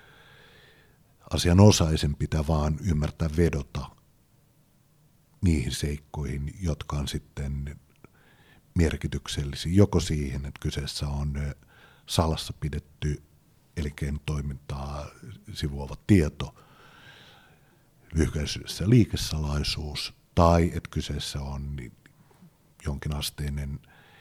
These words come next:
itsenäisen luomistyön tai tietokantojen osalta investointien tulos, jolloin voidaan puhua tekijänoikeuslain suojaamista oikeuksista.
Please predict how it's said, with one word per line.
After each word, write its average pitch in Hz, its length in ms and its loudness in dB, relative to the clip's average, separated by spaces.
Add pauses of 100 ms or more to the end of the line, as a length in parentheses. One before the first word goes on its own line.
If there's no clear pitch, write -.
(220)
itsenäisen 101 540 6
luomistyön 78 920 4
tai 71 480 -4
tietokantojen 71 680 -8
osalta 73 540 -12 (500)
investointien 69 920 -8 (1600)
tulos, 73 500 0
jolloin 71 300 -4
voidaan 71 240 -6
puhua 69 260 0
tekijänoikeuslain 65 960 -10
suojaamista 65 720 -8
oikeuksista. - 920 -14